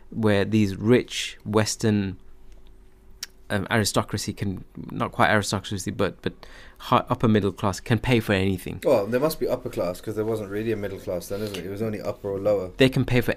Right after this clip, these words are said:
Speaker 1: absolutely anything.
Speaker 2: Right, okay.
Speaker 1: Right? W-, w-, and, and it kinda go, it's, um, it, it's very adult.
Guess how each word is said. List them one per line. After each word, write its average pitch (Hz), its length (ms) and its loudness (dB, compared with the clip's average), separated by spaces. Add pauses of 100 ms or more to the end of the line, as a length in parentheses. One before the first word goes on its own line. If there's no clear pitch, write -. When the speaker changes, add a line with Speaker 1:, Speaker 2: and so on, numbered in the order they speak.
Speaker 1:
absolutely 101 480 0
anything. 87 340 -6
Speaker 2:
Right, 101 220 -6
okay. 110 180 -4
Speaker 1:
Right? 104 180 4
W-, 110 200 -6
w-, - 340 -8 (200)
and, 107 300 2
and 107 140 0
it 87 120 -2
kinda 104 180 0
go, 104 140 2 (360)
it's, - 320 2
um, 127 400 10 (500)
it, 113 200 0
it's - 140 0
very 135 260 8
adult. 117 520 4